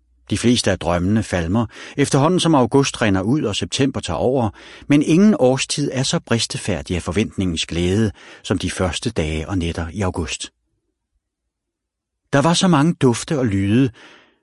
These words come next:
så meget begær og gensynsglæde i byens brostenslune aftenluft,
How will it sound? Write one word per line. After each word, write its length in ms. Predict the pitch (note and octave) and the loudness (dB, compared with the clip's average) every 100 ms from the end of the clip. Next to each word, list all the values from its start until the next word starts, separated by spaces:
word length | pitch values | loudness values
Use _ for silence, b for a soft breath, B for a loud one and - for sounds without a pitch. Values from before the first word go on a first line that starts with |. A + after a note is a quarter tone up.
| b - | b -4
så 140 | B2+ | 2
meget 280 | G#2+ G2 A2+ | 4 4 2
begær 440 | A#2+ - A2+ G2+ E2 F2 | 0 2 0 0 -4 -6
og 140 | G2 | -2
gensynsglæde 840 | A#2+ C3 - G2+ - E2+ E2 D2+ | 2 2 2 0 0 -2 -2 -4
i 60 | D2+ | -4
byens 440 | A2+ G#2+ F#2 - | -2 0 0 -4
brostenslune 800 | - G2+ - G#2 E2+ D#2+ D#2+ D2+ | -4 -4 -2 -2 -2 -4 -4 -4
aftenluft, 680 | C#2 F#2+ - G#2 F#2 - - | -4 -4 -2 0 0 -4 -10